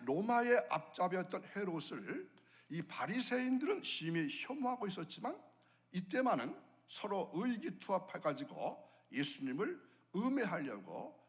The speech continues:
음해하려고 노력했습니다. 예수님께서 헤롯을 가리켜서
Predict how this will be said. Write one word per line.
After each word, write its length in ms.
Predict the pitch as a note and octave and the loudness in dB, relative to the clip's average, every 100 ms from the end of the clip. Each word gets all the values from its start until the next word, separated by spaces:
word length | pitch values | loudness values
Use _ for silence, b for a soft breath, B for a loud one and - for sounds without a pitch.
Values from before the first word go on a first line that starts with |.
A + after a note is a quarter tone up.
| b C3 | b -4
음해하려고 800 | B2+ A#2+ G2+ F#2 G2 - - - | -2 -2 -4 -4 -6 -8 -10 -6
노력했습니다. 720 | A2+ F#2+ - E2+ - - - _ _ _ B B B B - | -4 -2 -4 -6 -6 -10 -20 _ _ _ B B B B 4
예수님께서 640 | F3+ F#3+ B3 B3 A3+ G#3+ | 6 6 4 2 2 2
헤롯을 580 | F#3 B3 C4+ C4+ C4+ B3+ | 0 2 4 6 4 4
가리켜서 1000 | E3+ E3+ - D3+ C#3+ B2+ G#3 - - | 2 0 -2 -4 -2 -2 -2 -2 -12